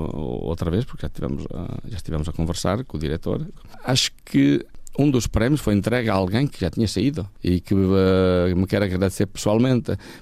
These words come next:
Porquê? Porque um recluso, eh, está lá porque fez algo, e se está lá é porque tem que ser mesmo talvez punido, não sei, eh, não é, não sou eu de fazer o ju-, doutor juiz,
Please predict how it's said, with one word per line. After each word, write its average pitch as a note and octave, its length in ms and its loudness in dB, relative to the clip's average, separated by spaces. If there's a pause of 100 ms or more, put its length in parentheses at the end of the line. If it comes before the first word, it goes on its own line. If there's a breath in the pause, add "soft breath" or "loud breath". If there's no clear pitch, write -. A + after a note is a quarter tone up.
Porquê? - 280 0
Porque A#2 520 -2 (300)
um C#3 60 2
recluso, D3+ 680 0 (220 loud breath)
eh, C#2+ 80 -4
está F#2 180 0
lá G2+ 160 4
porque - 220 -2
fez G#2 260 2
algo, G2 480 2 (220)
e F2 60 -4
se - 180 -4
está - 180 -2
lá F#2+ 140 4
é G#2 80 2
porque G2+ 200 -6
tem F2+ 100 0
que - 60 -6
ser F2 140 2
mesmo F2+ 360 2
talvez E2+ 280 -2
punido, F#2 400 2
não E2+ 100 0
sei, F#2 340 2
eh, E2+ 300 -2
não F#2+ 300 0
é, F#2 480 2
não G2 120 2
sou G2 180 2
eu G#2 60 4
de G2 60 -6
fazer F#2 240 2
o F#2 80 4
ju-, F2 100 -2
doutor F#2 240 0
juiz, A2+ 340 0